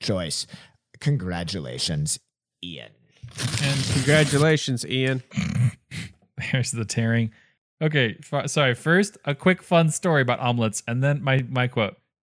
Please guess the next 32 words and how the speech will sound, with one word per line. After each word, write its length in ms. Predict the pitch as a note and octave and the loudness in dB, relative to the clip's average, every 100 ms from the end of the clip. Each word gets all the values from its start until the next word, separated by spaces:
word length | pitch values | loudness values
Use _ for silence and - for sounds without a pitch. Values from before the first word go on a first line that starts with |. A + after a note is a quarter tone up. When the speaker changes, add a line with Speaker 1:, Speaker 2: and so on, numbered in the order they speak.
| _ - | _ -4
Speaker 3:
Cool. 260 | G3 E3 C3+ - | -2 -2 -4 -2
Speaker 2:
Um, 320 | C3+ A#2+ A2 | 0 0 0
as 180 | C3+ C#3 | -4 0
you 80 | D#3 | 4
guys 180 | D3 C3 | 4 6
know, 280 | D3 G3+ - - | 8 6 4 -4
as 120 | A#2+ | 0
you 60 | A#2 | 2
guys 160 | A2+ A2+ | 2 2
know, 140 | D#3 | 0
I 80 | B2 | 0
was 120 | G#2+ G2 | -4 -2
homeschooled, 480 | G#2+ - C#3+ A3 - _ _ - | -2 -2 0 0 -2 _ _ -2
and 180 | A#2 | -2
part 140 | A2 B2 | 2 2
of 80 | A2+ | 4
our 100 | A2+ | 2
homeschooling 420 | A#2+ - C#3 D#3+ | 2 2 2 4
was 220 | D3 C3 - | 4 2 0
spelling. 520 | - F3+ C3+ F#2+ F#2 | -2 0 2 0 -4
So 380 | - B2 G#2+ G#2 | -6 -4 -4 -6
we 300 | A#2 G#2+ G2 - _ | -6 -4 -4 -10 _
practiced 440 | - G#2 A#2 A2 C#3 | -8 -6 -4 -2 -2
our 60 | |
spelling. 340 | C3+ B3 B2 G2+ - - - | 0 0 0 -2 -12 -12 -2
And, 420 | C#3 C3+ B2+ A#2+ - | 2 2 2 -2 -2
um, 400 | B2+ A#2 A2 - | -2 -2 -4 -4
one 160 | C3+ | 0
of 60 | D3+ | 2
my 120 | C3+ | 2
sisters, 720 | B2+ G#3+ - C3 F#3 G3 - - - | 2 2 2 0 0 -2 -6 -8 -6
uh, 480 | A#2 A2 A2 A2 | -2 -2 -2 -4